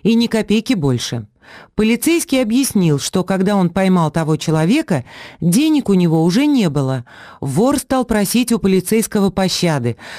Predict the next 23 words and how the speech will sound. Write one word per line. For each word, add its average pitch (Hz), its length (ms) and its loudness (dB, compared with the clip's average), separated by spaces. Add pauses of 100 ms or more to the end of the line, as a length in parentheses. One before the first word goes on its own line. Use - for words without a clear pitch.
(120)
сказал, 196 520 0
что 208 220 -2
у 202 40 4
него 208 260 2
нет 220 280 2
ни 220 80 2
отца, 220 300 0
ни 220 140 2
матери, 151 560 0 (340)
и 190 100 2
настаивал 170 580 0
на 143 160 2
том, 285 280 0
чтобы 190 320 0
полицейский 190 840 0
усыновил 214 800 2
его. 127 420 -2 (480)
Тот 311 180 -2
согласился, 302 680 0
но 165 220 2
через 175 260 0
некоторое 170 500 0
время 202 380 2